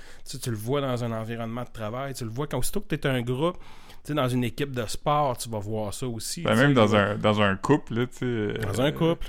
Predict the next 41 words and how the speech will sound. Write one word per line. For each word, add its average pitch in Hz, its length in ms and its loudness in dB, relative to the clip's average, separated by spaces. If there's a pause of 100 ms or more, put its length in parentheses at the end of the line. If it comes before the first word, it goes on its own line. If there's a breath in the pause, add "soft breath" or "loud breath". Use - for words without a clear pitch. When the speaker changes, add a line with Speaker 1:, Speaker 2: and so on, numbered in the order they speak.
(580 loud breath)
Speaker 1:
dans 107 180 -4
un 113 40 -2
Speaker 2:
c'est 101 80 -2
Speaker 1:
groupe 139 260 0
de 139 80 2
musique, 135 500 0 (160)
euh, 98 160 -10
dans 98 160 -8
n'importe 160 380 -2
quoi - 180 -2
que - 140 -12
tu - 80 -4
fais 156 200 0
avec, 123 260 0 (140)
avec 107 280 -4
des 104 240 -4
gens, 117 320 -2 (640 loud breath)
euh, 92 320 -4 (360)
il 120 60 -4
y 113 40 0
a 110 40 2
la 117 120 2
façon 151 440 2
que - 160 -4
la 110 160 0
personne 135 400 -2
reçoit 127 460 -2
le 123 60 -4
truc, 131 380 -6 (140)
puis - 80 -14
qu'il 123 200 -8
l'interprète, 113 680 -6 (300 soft breath)
puis 127 100 -8
il - 20 0
y 120 40 0
a - 40 0
la 107 120 -2
façon 131 380 0
de 123 80 -2
le 120 160 0
dire. 110 500 -4